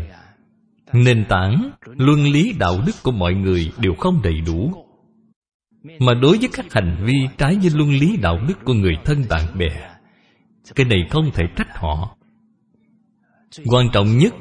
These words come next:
là chúng ta phải đứng cho vững. Quan trọng nhất là chúng ta phải thật sự kiên nhẫn, có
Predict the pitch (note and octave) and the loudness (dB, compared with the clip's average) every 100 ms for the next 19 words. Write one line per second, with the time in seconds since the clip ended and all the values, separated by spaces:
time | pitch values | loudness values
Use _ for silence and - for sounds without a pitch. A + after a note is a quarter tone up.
0 | G2+ G#2+ G#2+ F#2 E3 A#3 A3+ C3 A2+ A2 | -8 0 0 2 0 0 0 -2 -2 -2
1 | B2 D3 A#3+ B3 B2+ G2+ F#2 G2+ A#3 - | 0 0 -2 -2 -2 0 0 0 -2 -6
2 | _ _ _ - C3 C#3+ E3 A2 A#2+ G#3+ | _ _ _ -18 -2 2 4 4 4 2
3 | C4+ G2+ - F#3 A#3+ - C#3 D3+ - F#2+ | 2 -2 0 0 0 0 -2 0 0 -2
4 | F#2+ - G2+ G#2 - F#3+ E3 F#2+ E2+ A2 | -2 -2 0 0 0 2 4 2 0 -2
5 | G#3+ - _ _ _ _ _ _ _ _ | -4 -8 _ _ _ _ _ _ _ _
6 | _ _ _ _ - F#2+ F2+ - _ _ | _ _ _ _ -20 -20 -20 -20 _ _
7 | _ _ _ D#3 C3+ | _ _ _ -8 0